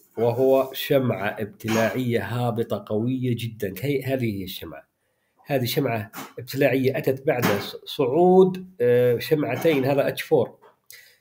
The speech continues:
صعود لشمعتين ضعيف، شم-، شموع ضعيفة بالصعود، شمعتين لم يصل إلى، آه، اختراق ألف وتسعمية وثمانية وعشرين، هبط بقوة بشمعة ابتلاعية،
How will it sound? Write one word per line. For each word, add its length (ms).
صعود 380
لشمعتين 880
ضعيف، 600
شم-، 340
شموع 300
ضعيفة 380
بالصعود، 580
شمعتين 920
لم 280
يصل 260
إلى، 640
آه، 260
اختراق 540
ألف 80
وتسعمية 420
وثمانية 260
وعشرين، 680
هبط 340
بقوة 600
بشمعة 600
ابتلاعية، 920